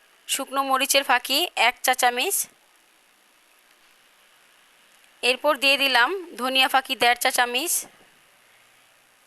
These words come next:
এই সমস্ত মশলাগুলো দেওয়ার পর এখন আমি ভালো করে নেড়েচেড়ে মশলাগুলোকে একটু কষিয়ে নিব।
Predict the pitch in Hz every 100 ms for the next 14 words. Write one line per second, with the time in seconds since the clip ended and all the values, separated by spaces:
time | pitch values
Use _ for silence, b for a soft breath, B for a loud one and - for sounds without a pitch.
0 | _ 240 254 269 269 320 269 269 269 269
1 | 262 262 285 403 B B _ _ - 233
2 | 240 269 - 269 269 269 247 269 262 262
3 | 262 233 240 254 - 262 262 247 247 -
4 | 254 269 370 B B - - 269 262 247
5 | 277 - 269 277 - 254 - 269 269 220